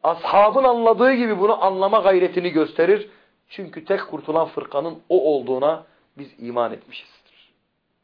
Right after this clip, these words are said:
Tamam mı? Biri çıkar der ki, "Ya nasıl Miraç'ta yani elli vakit Allah Resulü Aleyhisselatü Vesselam pazarlık mı yaptı?" Ne yapacağız? Hı? Mantıklı geliyor değil mi söz? Kadir,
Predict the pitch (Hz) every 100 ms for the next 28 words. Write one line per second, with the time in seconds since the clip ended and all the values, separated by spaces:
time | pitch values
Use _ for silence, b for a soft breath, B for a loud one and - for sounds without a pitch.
0 | _ - 208 233 - - _ _ _ _
1 | _ _ - 220 214 202 214 220 233 240
2 | 226 233 285 269 247 254 247 226 226 233
3 | 226 226 226 208 220 240 240 220 208 220
4 | 190 208 220 208 B B B 180 226 233
5 | 226 220 220 233 226 202 202 208 240 190
6 | 151 - - 247 214 185 220 240 - _
7 | _ _ - 196 - - _ _ 143 156
8 | 180 226 269 254 196 247 277 - 175 -
9 | - _ _ _ _ _ _ _ _ 135
10 | 160 247 -